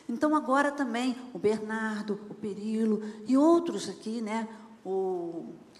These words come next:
desculpa, eu esqueci o nome do filho do Marcelo. Samuel, olha só, o nome que eu queria pro meu neto. Então, o Samuel,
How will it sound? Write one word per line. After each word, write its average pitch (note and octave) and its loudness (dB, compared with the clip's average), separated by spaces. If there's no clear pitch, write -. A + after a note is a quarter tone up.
desculpa, A#3+ -8
eu G3 -2
esqueci G3+ -10
o G#3 -8
nome G3 -10
do F3+ -12
filho G#3+ -10
do G#3+ -10
Marcelo. E3 -12
Samuel, F3 -2
olha A3 -6
só, D#3+ -10
o E3+ -8
nome A3 -2
que A#3 -10
eu A3 -8
queria A#3 -4
pro A#3 -10
meu A3 -4
neto. D3+ -6
Então, C4 2
o C4 2
Samuel, A3 4